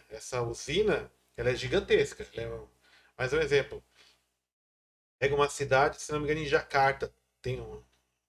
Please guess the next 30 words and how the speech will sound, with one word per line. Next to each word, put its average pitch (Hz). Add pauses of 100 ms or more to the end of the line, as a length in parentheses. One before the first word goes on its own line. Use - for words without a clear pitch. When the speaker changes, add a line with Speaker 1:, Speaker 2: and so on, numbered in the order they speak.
(560)
Speaker 1:
posso 160
estar 226
errado, 135 (280)
leia, 139
assistam 170
a, 120
a 135
Speaker 2:
<laughs> 131
Speaker 1:
Netflix 147
pra 135
ter 131
certeza. 123 (1500)
Lá 135
eles 165
têm 160
uma 151
usina 143
dessa, 143 (420)
que -
tem 143
não 139
sei 151
quantos 151
sanitários, 131
tem 135
uns 120
vinte 135
e -
poucos -
sanitários, 131